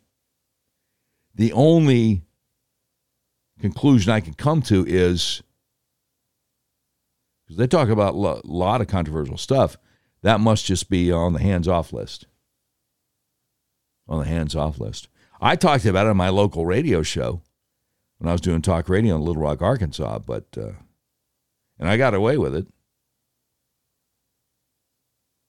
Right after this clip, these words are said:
But we're an audio medium.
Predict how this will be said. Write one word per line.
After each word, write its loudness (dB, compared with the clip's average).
But 0
we're 6
an 4
audio 2
medium. -4